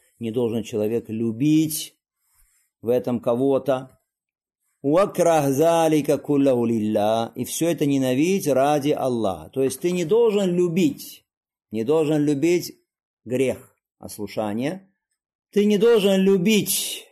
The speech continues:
когда приказывают ослушание. Ты не должен любить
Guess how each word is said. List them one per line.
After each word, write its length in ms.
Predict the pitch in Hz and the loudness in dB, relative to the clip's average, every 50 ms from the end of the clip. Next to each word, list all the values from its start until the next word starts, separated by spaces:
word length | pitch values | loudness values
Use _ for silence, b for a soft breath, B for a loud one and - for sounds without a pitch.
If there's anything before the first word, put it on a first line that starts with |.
| _ _ _ | _ _ _
когда 280 | _ 156 156 156 151 170 | _ 0 0 2 0 0
приказывают 800 | - - 170 170 - 175 185 170 160 135 139 135 135 123 120 127 | 0 0 0 0 2 2 2 2 2 2 2 2 0 0 0 -2
ослушание. 920 | 113 - 113 110 107 - - 107 98 95 98 101 107 131 139 139 123 _ _ _ _ _ _ _ _ _ _ | -4 -4 -6 -8 -8 -4 -4 -4 -2 -4 -4 -6 -8 -10 -12 -16 -18 _ _ _ _ _ _ _ _ _ _
Ты 80 | - 165 | -2 0
не 160 | 180 185 180 | 0 0 2
должен 400 | 165 208 214 196 170 190 185 185 | 2 2 2 2 2 0 0 2
любить 720 | 190 190 196 190 170 220 214 180 156 - - - - - | 2 2 2 2 2 2 2 0 0 -4 -10 -14 -16 -20